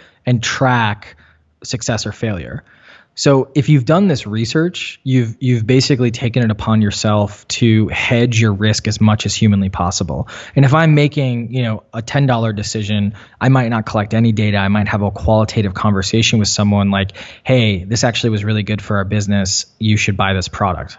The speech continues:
Okay, great. I don't need to collect data on that. I'm just gonna go try it out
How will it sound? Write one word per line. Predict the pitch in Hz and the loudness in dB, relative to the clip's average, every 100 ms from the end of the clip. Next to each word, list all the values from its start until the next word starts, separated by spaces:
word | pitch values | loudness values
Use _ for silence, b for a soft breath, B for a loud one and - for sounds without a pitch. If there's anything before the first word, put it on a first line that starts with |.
| - | -2
Okay, | 143 120 | 0 0
great. | 151 117 95 | 0 0 -2
I | - | -2
don't | 131 | 0
need | 127 | 0
to | 113 | -4
collect | - 107 90 | -4 -6 -4
data | 107 110 | -2 -2
on | 90 101 | -2 -2
that. | 101 95 95 B B - | 0 0 -4 B B 0
I'm | 113 | 0
just | 113 | 2
gonna | 117 | 0
go | 101 98 | 0 -2
try | 92 - 101 101 | -4 -2 0 0
it | 95 | 0
out | 95 95 | 0 -2